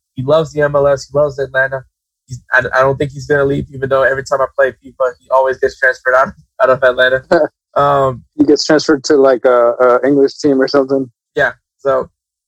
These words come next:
Speaker 2: Oh,
Speaker 1: I, I, I'm
Speaker 2: man.
Speaker 1: really excited to see what Joseph Martinez does. He is nasty up top. He always scores goals. It is such a fun player to watch, and I can't wait to see him come back. And hopefully he's back at a hundred percent, 'cause Atlanta United is definitely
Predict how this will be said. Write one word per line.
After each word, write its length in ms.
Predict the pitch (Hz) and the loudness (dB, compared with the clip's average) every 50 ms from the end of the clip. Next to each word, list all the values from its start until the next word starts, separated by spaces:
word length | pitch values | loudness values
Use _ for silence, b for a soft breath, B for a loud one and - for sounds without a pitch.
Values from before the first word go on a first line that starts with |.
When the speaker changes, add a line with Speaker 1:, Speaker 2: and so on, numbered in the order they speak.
| _ - | _ -4
Speaker 2:
Oh, 40 | 120 | -2
Speaker 1:
I, 100 | 117 110 | -2 0
I, 200 | 107 - 147 156 | 0 0 0 2
I'm 60 | 117 | 2
Speaker 2:
man. 240 | 117 117 120 117 113 | 2 4 4 2 2
Speaker 1:
really 160 | - 175 170 | 2 0 -2
excited 300 | 156 - - 156 151 147 | -4 -2 -2 -2 -2 -2
to 80 | 147 143 | -6 -8
see 120 | 151 156 | -8 -4
what 140 | 151 147 139 | -4 -4 -4
Joseph 280 | - 147 147 139 147 135 | -2 -4 -4 -4 -6 -6
Martinez 400 | 135 131 - 147 139 139 135 123 | -6 -6 -6 -6 -8 -8 -8 -4
does. 360 | - 139 135 135 127 - _ _ | -4 -2 -2 -2 -4 -8 _ _
He 140 | 156 143 143 | -8 -4 -4
is 320 | 143 - 208 - - _ _ _ _ _ _ _ _ _ _ _ _ _ _ _ _ 110 131 131 | -4 -4 -6 -10 -16 _ _ _ _ _ _ _ _ _ _ _ _ _ _ _ _ -20 -6 -2
nasty 480 | 151 160 165 151 135 - - - 139 139 | 0 2 2 0 0 -4 -6 -4 -2 -2
up 120 | 135 - - _ | -2 -2 -4 _
top. 300 | 139 139 139 131 - _ 131 | -2 -2 -2 -2 -4 _ -10
He 120 | 139 127 - - _ | -12 -12 -12 -4 _
always 420 | 151 165 170 170 165 156 143 156 - _ _ _ | 0 2 2 2 2 0 -2 -4 -10 _ _ _
scores 340 | _ _ - 143 139 139 127 | _ _ -2 -2 0 -2 -2
goals. 480 | 123 131 135 139 139 139 135 131 - _ _ _ _ _ _ _ _ _ | -2 -2 0 0 0 0 -2 -4 -8 _ _ _ _ _ _ _ _ _
It 100 | - 147 | -2 -2
is 200 | 147 139 120 - | -2 -2 -4 -4
such 180 | - 151 147 - | -4 -4 -4 -4
a 80 | 147 | -4
fun 200 | - - 147 139 | -4 -2 -4 -4
player 220 | - - 143 143 143 | -2 -2 0 0 0
to 80 | 135 | 0
watch, 260 | 131 139 143 143 139 135 - | 0 0 0 0 -2 -2 -4
and 100 | - 131 | -4 -4
I 80 | 135 139 | -4 -4
can't 280 | 139 _ 147 139 131 | -4 _ -4 -4 -2
wait 160 | 127 131 135 - | -2 -4 -6 -6
to 60 | - | -10
see 200 | - - - 131 | -12 -6 -4 -4
him 100 | 127 123 - | -4 -2 -4
come 120 | 135 131 - - | -4 -4 -2 -2
back. 180 | - - - - _ _ _ _ _ _ | -2 -2 -2 -4 _ _ _ _ _ _
And 100 | - - | -6 -2
hopefully 300 | 156 147 139 135 143 135 | -2 -2 -2 -2 -2 -4
he's 140 | 131 135 123 | -4 -6 -6
back 240 | - - 135 139 131 | -2 -2 -2 -2 -2
at 60 | 131 | -6
a 60 | 131 | -8
hundred 260 | 131 139 135 127 - - | -10 -12 -14 -14 -14 -16
percent, 340 | 127 131 - 127 120 123 - _ _ _ _ _ _ _ | -18 -10 -6 -6 -6 -6 -8 _ _ _ _ _ _ _
'cause 140 | 131 123 | -4 -2
Atlanta 340 | 127 127 131 135 135 131 131 | 0 0 0 0 0 0 -2
United 220 | 127 123 120 123 131 | -6 -12 -14 -14 -14
is 100 | - - | -12 -4
definitely 300 | - 139 131 - 135 | -2 -2 -2 -2 -6